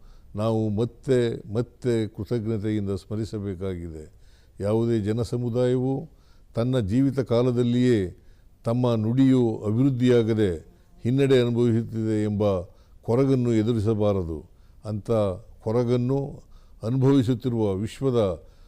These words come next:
ಸಮುದಾಯಗಳಲ್ಲಿ ಕನ್ನಡವೂ ಒಂದೆಂದು ಹೇಳಲು ವೇದನೆಯಾಗುತ್ತಿದೆ. ಈ ನೆಲದಲ್ಲಿ ಬದುಕುತ್ತಿರುವ ಪ್ರತಿಯೊಬ್ಬರೂ ಕನ್ನಡ ನುಡಿಯನ್ನು ಅಭಿಮಾನದಿಂದ ಬಳಸುವಂತಾದ ದಿನ ನಮ್ಮನ್ನು ತಡೆದು ನಿಲ್ಲಿಸುವವರು ಯಾರೂ ಇರುವುದಿಲ್ಲ.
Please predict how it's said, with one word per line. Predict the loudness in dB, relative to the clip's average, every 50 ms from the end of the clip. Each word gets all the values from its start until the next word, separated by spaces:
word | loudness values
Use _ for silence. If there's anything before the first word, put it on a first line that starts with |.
| -20 -20 -16 -6
ಸಮುದಾಯಗಳಲ್ಲಿ | -4 -2 -2 0 2 4 4 6 4 4 2 2 0 0 0 0 -2 -2 -4 -6 -8
ಕನ್ನಡವೂ | -8 -8 -6 -4 -4 -2 0 0 2 2 2 2 2 2 0
ಒಂದೆಂದು | 0 -2 -2 0 0 0 0 0 0 -2 0
ಹೇಳಲು | 0 0 0 0 0 0 0 -2 -4 -6 -8 -12 -20 -20 -20 -16 -10 -4
ವೇದನೆಯಾಗುತ್ತಿದೆ. | -2 -2 0 0 0 0 -2 -2 -2 -2 -4 -4 -6 -6 -8 -8 -8 -8 -10 -12 -16 -20 -20 -20 -20 -20 _ _ _ -6
ಈ | -2 0 0 2
ನೆಲದಲ್ಲಿ | 2 2 2 2 2 2 2 2 2 2 2
ಬದುಕುತ್ತಿರುವ | 2 2 0 0 0 -2 -4 -4 -2 0 0 2 2 4 4 2 2 0 -6 -12 -20 -20 -20 _ _ _ _ _ _ -12
ಪ್ರತಿಯೊಬ್ಬರೂ | -12 -8 -4 0 0 0 0 0 0 2 2 4 4 4 2 2
ಕನ್ನಡ | 0 -2 -2 0 0 0
ನುಡಿಯನ್ನು | 0 0 0 0 2 2 2 2 0 0 -2 -4 -6 -8 -12 -18 _ -12 -10
ಅಭಿಮಾನದಿಂದ | -4 -2 -2 0 0 0 0 0 0 0 0 0 0 0 2 2 2 0 -2 -6 -10 -18 -20 _ _ -12 -6
ಬಳಸುವಂತಾದ | -4 -2 -2 0 2 2 2 0 0 0 2 2 2 2 2
ದಿನ | 0 0 0 0 2 2 0 0 -2 -6 -10 -16 -20 -20 -20 -12
ನಮ್ಮನ್ನು | -10 -6 -4 -4 -2 -2 -2 -2 -4 -4
ತಡೆದು | -4 -2 0 0 0 0 0 -2 -4 -4 -4
ನಿಲ್ಲಿಸುವವರು | -6 -4 -4 -4 -4 -4 -4 -4 -4 -4 -4 -4 -4 -6 -6 -8 -10 -14 -18 -14
ಯಾರೂ | -10 -8 -6 -6 -4 -4 -4 -4 -4 -4
ಇರುವುದಿಲ್ಲ. | -6 -6 -6 -8 -8 -8 -10 -10 -12